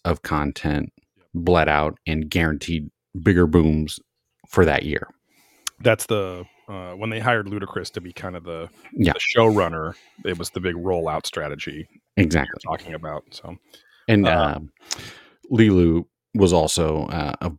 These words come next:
Speaker 1: a part of it with those boom, big bada boom,
Speaker 2: Mm-hmm.
Speaker 1: uh, booms for dollars
Speaker 2: Exactly. <laughs> Yes.
Speaker 1: from The Fifth Element.
Speaker 2: <laughs> I think you said Lilo and then his.
Speaker 1: Yeah,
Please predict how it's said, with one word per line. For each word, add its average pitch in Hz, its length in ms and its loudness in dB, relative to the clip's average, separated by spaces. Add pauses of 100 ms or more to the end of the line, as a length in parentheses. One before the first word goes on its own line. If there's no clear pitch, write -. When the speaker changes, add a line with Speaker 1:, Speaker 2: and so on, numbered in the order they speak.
(180)
Speaker 1:
a - 60 0
part 78 240 2
of 71 80 -4
it 76 120 -2
with 82 140 -6
those 78 220 0
boom, 80 380 2
big 76 280 2
bada 78 260 2
boom, 73 500 -2 (120)
Speaker 2:
Mm-hmm. 107 320 -6
Speaker 1:
uh, 71 160 -2
booms 67 480 -2
for - 160 -2
dollars - 640 -4
Speaker 2:
Exactly. - 460 -6
<laughs> - 240 -8
Yes. - 180 -12 (240)
Speaker 1:
from - 160 -2 (140)
The - 100 2
Fifth - 260 0
Element. 64 500 -2 (540)
Speaker 2:
<laughs> - 1500 0
I 180 40 8 (260)
think 131 180 2
you 127 60 2
said 120 140 2
Lilo 110 340 2
and 98 100 -2
then 95 100 -6
his. 82 580 -8 (420)
Speaker 1:
Yeah, 113 200 0